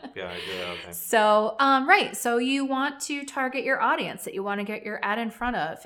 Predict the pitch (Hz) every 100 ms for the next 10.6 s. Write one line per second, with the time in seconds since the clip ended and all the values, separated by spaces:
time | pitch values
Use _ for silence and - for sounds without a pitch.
0 | - 202 190 190 190 185 - 190 143 135
1 | 127 127 - 151 139 151 151 139 139 127
2 | 120 117 120 143 143 131 127 120 120 120
3 | 117 107 110 113 104 90 87 - - 92
4 | 85 82 180 185 190 190 185 175 - 185
5 | 202 190 185 190 208 196 180 175 175 214
6 | 202 190 185 180 - 254 196 139 - -
7 | 98 90 82 - - 190 190 180 175 180
8 | 190 180 170 170 180 180 180 175 175 175
9 | 175 170 170 - - - - - - -
10 | - - 277 262 262 254